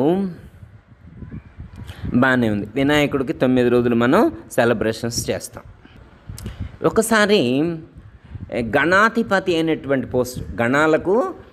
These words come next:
అధిపతిగా నియమించేటువంటి సందర్భంలో ఎవరిని నియమించాలి అనేటువంటి ప్రశ్న ఉదయిస్తుంది. మరి కైలాసంలో దేవతా మండలి మొత్తం కూడా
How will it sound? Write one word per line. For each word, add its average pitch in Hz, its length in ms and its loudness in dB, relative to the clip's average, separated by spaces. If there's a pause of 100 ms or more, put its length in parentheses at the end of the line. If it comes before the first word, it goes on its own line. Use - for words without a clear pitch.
(120)
అధిపతిగా 175 600 0
నియమించేటువంటి 143 1160 0
సందర్భంలో 135 960 2 (300)
ఎవరిని 190 480 2
నియమించాలి 156 840 2
అనేటువంటి 131 520 -2
ప్రశ్న 131 380 -4
ఉదయిస్తుంది. 101 560 -8 (840)
మరి 156 140 4
కైలాసంలో 175 680 2
దేవతా 165 440 2
మండలి 151 320 2
మొత్తం 135 380 -2
కూడా 127 480 2